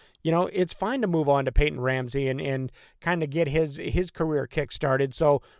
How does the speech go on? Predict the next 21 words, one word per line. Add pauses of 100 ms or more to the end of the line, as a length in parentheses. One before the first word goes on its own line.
(120)
we'll
see
how
it
all
plays
out,
but
there
are
plenty
of
questions (300)
to
be
worked
out
as
Indiana
gets
ready